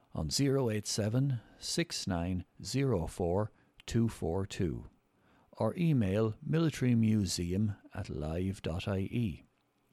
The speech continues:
Being unable to open for many months was frustrating, but Paul said it forced the museum to be innovative by moving online to reach an audience. Jake Duggan assisted the museum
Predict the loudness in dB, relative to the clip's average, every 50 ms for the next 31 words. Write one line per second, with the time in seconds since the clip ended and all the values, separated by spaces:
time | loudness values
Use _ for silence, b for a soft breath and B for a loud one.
0 | _ _ _ _ _ _ _ _ _ _ _ _ _ _ _ _ _ B B B
1 | B B B B B B B B B B B _ 2 4 4 4 4 4 4 4
2 | 6 6 6 4 4 4 4 2 2 2 2 2 2 4 4 4 2 2 2 2
3 | 2 4 4 4 4 4 4 4 4 4 2 2 2 0 -2 -2 -2 -2 -2 -2
4 | 0 0 0 -2 -4 -4 -6 -6 -4 -6 -8 -10 -10 -12 -16 b b b b b
5 | b b b -6 -6 0 _ 2 4 4 4 4 4 2 0 0 0 2 2 2
6 | 0 0 -2 -4 -2 0 0 0 0 -2 -2 2 2 4 4 4 4 2 2 0
7 | 0 2 2 2 2 0 0 -2 -2 -2 -4 -4 -2 -2 0 0 0 0 -2 0
8 | 0 0 -2 -2 B B B B B B _ 2 4 6 6 8 8 6 6 4
9 | 2 2 2 2 4 4 4 4 4 2 0 -2 -2 -2 -2 -2 0 0 0 0
10 | -2 -4 -4 -2 0 0 0 0 0 -2 -6 -6 -8 -8 -8 -10 -12 -16 -20 _
11 | _ _ _ _ b b b b b b b b b b b -8 -4 -2 0 0
12 | -2 -4 _ _ 0 0 2 2 2 2 2 0 -2 -4 -2 0 -2 -2 0 -2
13 | -2 -2 0 0 0 2 2 0 0 -2 -2 -2 -2 0 -2 -2 -4